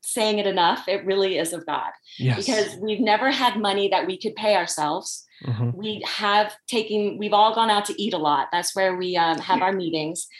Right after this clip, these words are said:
Speaker 2: Right.
Speaker 1: 'cause we all like good restaurants. So, and sometimes we get, like, extra money to pay for Christmas presents,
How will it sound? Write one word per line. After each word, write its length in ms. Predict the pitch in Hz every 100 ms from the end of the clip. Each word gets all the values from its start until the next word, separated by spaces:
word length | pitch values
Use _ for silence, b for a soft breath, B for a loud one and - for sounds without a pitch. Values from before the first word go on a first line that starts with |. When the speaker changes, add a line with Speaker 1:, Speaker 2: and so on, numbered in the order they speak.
| -
Speaker 2:
Right. 200 | 190 175
Speaker 1:
'cause 80 | 190
we 100 | 202
all 220 | 196 202
like 200 | 208 202
good 160 | 208
restaurants. 640 | 180 175 - 165 185 - - _ _ _
So, 680 | - - 220 214 208 208 202
and 160 | 240 240
sometimes 600 | 262 269 269 254 247 254
we 120 | 226
get, 200 | 226 -
like, 160 | 214 208
extra 300 | 208 - 220
money 260 | 202 202
to 80 | 202
pay 160 | 208 196
for 120 | 185
Christmas 320 | 196 - 185
presents, 480 | - 165 156 175